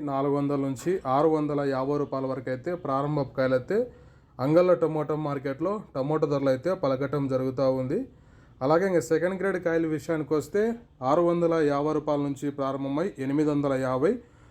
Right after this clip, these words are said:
తొమ్మిది వందల రూపాయల వరకు అయితే సెకండ్ గ్రేడ్ కాయలు అయితే అంగళ్ళ టమోటా మార్కెట్లో టమోటా ధరలు అయితే పలకటం జరుగుతూ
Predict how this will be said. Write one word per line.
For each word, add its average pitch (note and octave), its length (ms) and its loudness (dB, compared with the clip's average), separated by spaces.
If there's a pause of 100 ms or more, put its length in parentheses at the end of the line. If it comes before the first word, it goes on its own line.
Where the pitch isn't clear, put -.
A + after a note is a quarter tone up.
(240)
తొమ్మిది F3+ 280 6
వందల F3+ 280 0
రూపాయల E3 320 2
వరకు D3+ 200 -2
అయితే D#3 200 0 (140)
సెకండ్ E3 320 0
గ్రేడ్ E3+ 240 2
కాయలు C#3+ 220 0
అయితే F#3 240 -4
అంగళ్ళ D3+ 360 0
టమోటా C#3 320 -2 (100)
మార్కెట్లో C3+ 440 -2 (580)
టమోటా E3 380 4
ధరలు D#3 220 4
అయితే E3+ 180 -2 (100)
పలకటం D3 540 -2
జరుగుతూ C3+ 340 -2